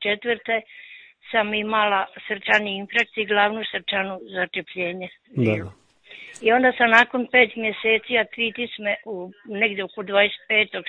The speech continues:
Speaker 1: sedmog me počeo, onda me muž vozio na hitnu, oni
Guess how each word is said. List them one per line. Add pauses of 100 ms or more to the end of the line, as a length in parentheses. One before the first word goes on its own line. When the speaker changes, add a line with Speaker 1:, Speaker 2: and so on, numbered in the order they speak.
Speaker 1:
sedmog
me
počeo, (440)
onda
me
muž
vozio
na
hitnu, (480)
oni